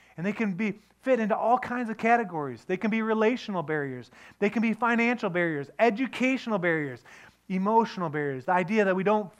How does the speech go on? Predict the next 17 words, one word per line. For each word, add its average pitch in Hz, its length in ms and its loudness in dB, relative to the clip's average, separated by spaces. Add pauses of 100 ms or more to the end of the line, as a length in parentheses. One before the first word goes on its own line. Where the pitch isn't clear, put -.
feel 226 460 4 (220)
like 175 400 6
whatever 175 580 4
or 147 80 -2
we 170 100 0
don't 214 220 4
deserve 214 640 2
something. 135 520 -8 (420)
Well, 185 120 -2
Eleazar, 220 760 0 (220)
<laughs> - 580 -20
his 269 360 2 (460)
barriers 160 640 0 (480)
were 185 140 -4
almost, 190 600 2 (640)
uh, 143 400 -2 (520)
impossible. 143 720 -10